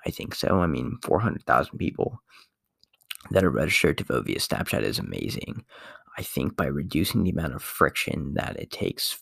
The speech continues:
for people to sign up to vote, um, it'll encourage vo-,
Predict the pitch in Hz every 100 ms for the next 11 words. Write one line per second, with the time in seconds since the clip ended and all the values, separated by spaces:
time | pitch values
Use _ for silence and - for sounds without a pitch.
0 | _ - - 64 62 - - - - 60
1 | - - - - 71 - _ - - -
2 | _ - - - 50 - 73 64 65 -
3 | - 50 62 - - - _ _ _ -
4 | -